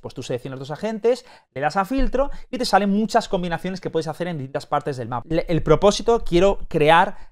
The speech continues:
la mayor, creo que ya lo es, la mayor database de, de strats, de habilidades, de composiciones, de builds, de setups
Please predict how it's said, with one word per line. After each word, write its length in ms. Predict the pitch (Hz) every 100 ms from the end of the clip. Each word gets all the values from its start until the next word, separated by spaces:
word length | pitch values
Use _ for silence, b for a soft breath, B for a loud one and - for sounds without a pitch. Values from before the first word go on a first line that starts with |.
| _
la 220 | 151 151
mayor, 540 | 160 147 131 175 190 -
creo 160 | 208
que 100 | 240
ya 140 | 175 165
lo 160 | 135
es, 240 | 131 170 -
la 160 | 151 139
mayor 340 | 135 170 196
database 760 | 147 190 156 135 151 196 208 - b - -
de, 680 | 151 135 131 123 120 120 127
de 240 | 131 123 117
strats, 580 | - 160 170 180 156
de 300 | 135 123 120
habilidades, 760 | 113 127 123 156 170 160 165 147
de 220 | 131 120
composiciones, 880 | 139 127 131 - - 165 160 160 147
de 120 | 123
builds, 360 | 120 160 170 139
de 80 | 117
setups 460 | 120 165 185 -